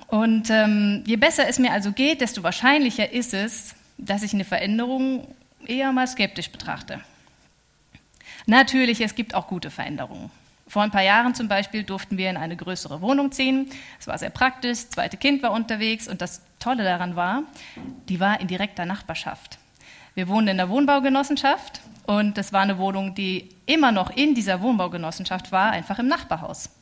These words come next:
Wir brauchten keinen Möbelwagen, wir konnten die Sachen einfach zusammenpacken, abschrauben und ge-,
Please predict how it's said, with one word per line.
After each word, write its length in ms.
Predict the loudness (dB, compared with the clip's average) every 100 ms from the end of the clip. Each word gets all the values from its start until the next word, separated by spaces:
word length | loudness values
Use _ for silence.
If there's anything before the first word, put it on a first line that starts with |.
| -20 -20 -20 -12
Wir 80 | -8
brauchten 280 | 2 2 2
keinen 280 | -4 -2 2
Möbelwagen, 640 | 2 2 4 6 6 4
wir 80 | 0
konnten 320 | 0 0 0
die 80 | -6
Sachen 320 | -4 -4 -4
einfach 340 | -6 -6 -8 -8
zusammenpacken, 680 | -4 2 2 4 2 2
abschrauben 720 | 0 0 0 0 0 2 0 -2 -8 -14
und 200 | -8 -8
ge-, 100 | -8